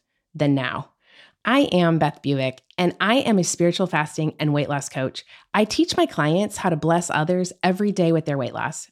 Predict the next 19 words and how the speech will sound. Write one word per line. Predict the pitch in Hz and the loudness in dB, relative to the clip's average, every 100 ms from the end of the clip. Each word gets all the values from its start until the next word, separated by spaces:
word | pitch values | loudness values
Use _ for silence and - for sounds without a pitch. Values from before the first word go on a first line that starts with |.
| _ | _
I | - 233 | -4 -2
have | 262 285 | -2 0
been | 220 202 | 2 2
spiritually | - 185 185 180 | 0 -2 0 -2
fasting, | 165 156 - 220 214 - | 0 -4 -2 -2 -2 -4
studying, | - 165 160 175 185 | -4 -2 0 0 0
and | - 165 | 0 -2
developing | 165 160 170 165 | 0 0 0 -2
a | 156 | -2
program | - 151 165 170 151 | -4 -4 -2 -2 -2
on | 143 | -2
how | 165 | -4
to | 156 | -4
do | 147 135 | -4 -4
it | 156 - | -4 -6
successfully | 147 - 143 - 226 240 240 - | -10 -6 -6 -4 -2 -2 -2 -4
for | |
years | 160 143 143 143 143 - | -4 -2 -2 -2 -4 -6
now. | 55 165 | -6 -8